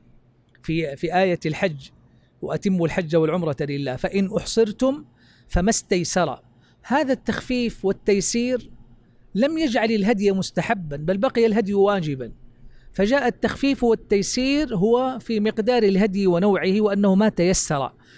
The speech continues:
فما استيسر من الهدي، قال: "إذ لا بد من الهدي"، فكذلك لا بد من صلاة الليل، يقصد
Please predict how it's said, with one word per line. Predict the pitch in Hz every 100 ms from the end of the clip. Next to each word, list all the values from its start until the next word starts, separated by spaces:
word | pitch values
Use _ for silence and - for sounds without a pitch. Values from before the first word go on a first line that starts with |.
| -
فما | 175
استيسر | 196 - 190 185 202 170
من | 156
الهدي، | 143 139 202 233 - - -
قال: | 175
"إذ | 180 170
لا | 180 170
بد | 196 165
من | 170 156
الهدي"، | 147 127 175 143 - - - - -
فكذلك | - - 165 190 208 196
لا | 180 165
بد | 170 180 160
من | 156
صلاة | 151 151 165 151
الليل، | 143 147 190 196
يقصد | 196 - - 190 220 247